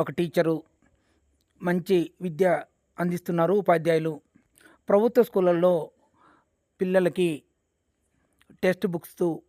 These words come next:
టైలు, బెల్టులు, ఉచిత భోజనం, అన్ని సౌకర్యాలు కల్పిస్తుంది ప్రభుత్వం. ప్రభుత్వ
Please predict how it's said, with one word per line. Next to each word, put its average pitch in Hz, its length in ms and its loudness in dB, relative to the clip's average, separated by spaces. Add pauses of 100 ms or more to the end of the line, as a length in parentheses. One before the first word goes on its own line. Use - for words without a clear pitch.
(460)
టైలు, 180 380 0 (460)
బెల్టులు, 175 520 0 (440)
ఉచిత 220 240 -2 (120)
భోజనం, 175 400 -4 (440)
అన్ని 202 260 -2
సౌకర్యాలు 180 520 0
కల్పిస్తుంది 175 560 -4
ప్రభుత్వం. 170 400 -2 (1300)
ప్రభుత్వ 175 340 -2